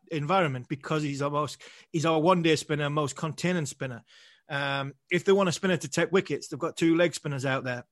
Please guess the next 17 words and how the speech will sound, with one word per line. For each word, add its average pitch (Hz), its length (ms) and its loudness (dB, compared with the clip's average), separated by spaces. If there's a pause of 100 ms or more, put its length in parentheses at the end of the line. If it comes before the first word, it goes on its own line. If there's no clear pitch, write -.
Both 190 240 4
of 165 60 -4
them 160 180 2
are 139 60 2
miles 170 420 2
away, 151 180 0
I 139 60 0
think, 143 240 -6
from 139 140 -8
playing 143 300 -6
Test - 220 -6
match - 220 -8
cricket 143 400 -4
in 139 220 -8
young 147 240 -2
Mason 143 280 -4
Crane 143 360 -6